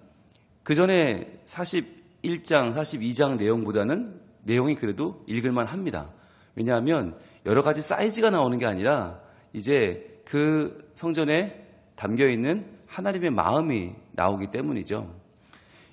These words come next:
여러분, 성전이라고 하는 개념도 바뀌고요. 성전의 사이즈, 성전의 스케일도 계속 시대에 따라 달라집니다.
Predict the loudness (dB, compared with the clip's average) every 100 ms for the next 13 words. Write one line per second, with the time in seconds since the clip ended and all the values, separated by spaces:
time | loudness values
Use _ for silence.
0 | _ -2 0 2 0 -4 -10 -18 -12 -4
1 | 0 4 4 6 6 4 4 2 0 0
2 | 0 -4 -6 -8 -4 -2 -4 -6 -16 _
3 | _ -10 -4 0 0 2 2 2 2 0
4 | -2 -4 -16 -20 -8 -4 -2 -2 -4 0
5 | 0 2 -2 -2 -12 -20 -20 -6 0 2
6 | 0 -4 -20 -20 -18 -2 0 0 -2 -2
7 | -2 -2 0 -2 -6 -8 -14